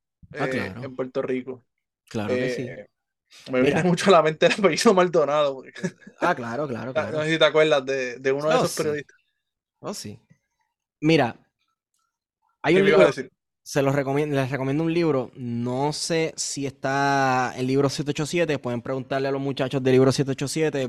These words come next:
Speaker 1: yendo a libro siete ocho siete punto com o visitando las páginas de redes de ellos, Libro siete ocho siete. Eh, hay un libro que se llama La cia en la República Dominicana, de Esteban Rosario.
Speaker 2: Sí.
Speaker 1: Y es bien interesante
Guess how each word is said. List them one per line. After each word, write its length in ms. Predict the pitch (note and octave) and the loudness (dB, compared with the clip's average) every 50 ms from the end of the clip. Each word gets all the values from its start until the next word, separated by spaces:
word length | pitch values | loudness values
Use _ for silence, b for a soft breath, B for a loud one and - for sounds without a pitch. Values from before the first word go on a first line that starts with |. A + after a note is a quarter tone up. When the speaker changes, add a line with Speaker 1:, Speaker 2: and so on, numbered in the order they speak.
| A#2 | -6
Speaker 1:
yendo 320 | A2 G2+ A#2 A2+ A#2+ A#2+ B2+ | -8 -10 -8 -8 -6 -4 -4
a 60 | B2+ | -4
libro 160 | B2 A#2+ B2+ | -4 -4 -4
siete 200 | B2 C#3+ C3 C#3 | -6 -8 -10 -10
ocho 140 | C3 C#3+ C#3 | -8 -8 -6
siete 200 | C#3 C#3+ C#3 C3+ | -6 -4 -4 -4
punto 280 | C#3+ D3+ C#3 C#3 D3+ D3 | -4 -6 -4 -4 -2 0
com 220 | D#3+ E3 E3 E3 | 0 0 2 2
o 80 | D3 C3 | 2 2
visitando 640 | B2 A#2 - - A2 G#2+ G2+ A#2 C3 C#3 B2+ A#2 b b b b b b b b - | 0 0 -2 -4 -6 -4 -2 0 2 2 2 0 b b b b b b b b -8
las 140 | B2 A#2+ - | -6 -4 -2
páginas 340 | - B2+ A#2+ B2 B2 B2+ | 0 2 2 2 0 0
de 100 | B2 C3+ B2 | 0 0 2
redes 280 | B2+ C3+ C3+ C3+ C3 A#2+ | 2 4 4 4 2 2
de 200 | B2+ B2+ C3 C3+ | 0 0 2 2
ellos, 320 | C3+ C3 B2+ A#2 - - | 2 0 -2 -4 -6 -8
Libro 240 | A2+ A2 A#2 A#2+ B2 | -10 -8 -6 -6 -6
siete 220 | - - A#2+ A#2+ | -6 -6 -6 -6
ocho 140 | A#2+ - B2+ | -6 -6 -4
siete. 300 | A#2 C3+ B2+ A#2 A#2 G#2+ b b b b b b b b b b _ _ - | 0 0 0 0 0 -4 b b b b b b b b b b _ _ -6
Eh, 720 | D3+ D3 C#3+ C#3+ C#3 C3+ B2+ B2+ A#2+ A#2 A2 G#2+ G#2 - - _ _ _ _ _ _ _ _ _ _ _ _ _ _ _ _ _ _ _ - | -4 -2 0 2 2 2 2 2 0 -2 -2 -6 -8 -10 -14 _ _ _ _ _ _ _ _ _ _ _ _ _ _ _ _ _ _ _ 2
hay 80 | D#3 | 4
un 60 | F3+ G#3+ | 6 6
libro 160 | A3 G#3+ G3+ | 6 6 6
que 80 | G3+ | 4
se 60 | - G#3 | 4 4
llama 120 | G3+ G#3 | 4 4
La 80 | F3+ C#3+ | 2 0
cia 220 | - - G3+ G3 | -2 -2 -2 0
en 60 | F#3+ | 0
la 60 | E3 | 0
República 400 | C#3+ D3 B2 B2 C3+ C#3 C#3 C#3+ | 0 0 0 0 -2 -2 0 0
Dominicana, 600 | C#3+ C#3+ C#3 C#3 C3+ A#2 A2 A2+ A2+ G#2+ G2+ F#2+ F#2 _ | 0 0 0 0 -2 -2 -4 -4 -6 -6 -6 -8 -12 _
de 100 | G#2+ A2 | -12 -10
Esteban 260 | - - A2+ A2+ A#2 | -8 -8 -6 -4 -2
Rosario. 520 | A2 C3 A#2 - A2+ A2 A2 A2 G#2 F#2+ - _ _ _ _ _ _ _ _ _ - | -2 -2 -2 -2 -4 -4 -4 -6 -8 -10 -12 _ _ _ _ _ _ _ _ _ -16
Speaker 2:
Sí. 160 | C3+ C3 - _ _ | -16 -16 -16 _ _
Speaker 1:
Y 140 | - B2+ C3+ | -2 0 0
es 340 | C#3+ C#3 A#2 A2 G#2+ A#2+ A#2+ | 0 0 -2 -8 -12 -12 -10
bien 1200 | C3+ D#3 F3 G3 A3 A3+ A#3 B3 B3 B3 B3 B3 B3 B3 B3 B3 A#3+ A#3 A3+ A3 G#3 G3 F#3 F3 | -8 -6 -2 0 2 2 4 2 2 2 0 0 0 -2 -2 0 0 2 2 2 2 2 2 0
interesante 1400 | E3 D3+ C3+ A#2+ - - C3+ B2+ B2+ A2+ - - C#3+ C#3+ D3 C#3+ C3+ B2+ A#2+ A2+ G#2 G#2 - - - C2 C2+ | 0 -2 -4 -6 -8 -8 -8 -8 -8 -8 -6 -4 -4 -2 0 0 2 2 0 0 -2 -6 -10 -14 -16 -16 -16